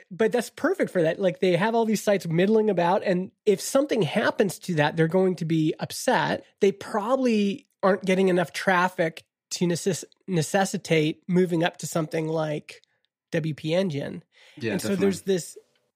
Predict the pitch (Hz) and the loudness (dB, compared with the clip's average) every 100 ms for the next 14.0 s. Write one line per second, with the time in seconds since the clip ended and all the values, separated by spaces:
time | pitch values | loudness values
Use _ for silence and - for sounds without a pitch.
0 | _ - 175 156 165 175 220 226 175 147 | _ -10 -8 -2 0 2 4 2 0 -4
1 | 170 233 240 170 151 156 147 135 131 - | -2 0 0 0 0 0 -2 -4 -8 -14
2 | _ _ _ _ _ _ _ _ _ _ | _ _ _ _ _ _ _ _ _ _
3 | 196 - 220 202 240 262 - 208 202 180 | -4 0 2 2 2 0 -2 -4 -2 -4
4 | - _ - 175 - 196 185 160 196 190 | -8 _ -16 -16 0 0 2 0 2 2
5 | 185 175 180 _ - - 196 180 202 165 | 2 0 -4 _ -14 -2 -2 0 -2 -2
6 | 160 - 196 170 170 202 165 175 - - | -6 -6 -4 -2 2 2 2 0 -6 -16
7 | - 262 190 285 330 233 - 339 - 156 | -4 -2 0 0 2 0 0 -2 0 0
8 | 143 147 147 147 139 - 127 120 113 113 | 0 -2 -2 -4 -6 -4 0 2 2 0
9 | 107 98 - 127 131 147 - - 175 156 | 0 -2 -4 -4 0 0 0 0 2 2
10 | 147 135 123 120 - 120 107 104 101 - | 2 2 2 0 -4 -2 -2 -2 -4 -10
11 | 107 104 107 107 104 104 101 98 87 - | -8 -6 -6 -4 -4 -4 -6 -8 -12 -18
12 | _ - - 113 101 98 - 113 107 - | _ -20 -12 -10 -8 -10 -6 -4 -4 -2
13 | 104 98 90 87 87 - 87 - - - | -2 -2 -4 -8 -8 -10 -12 -18 -18 -20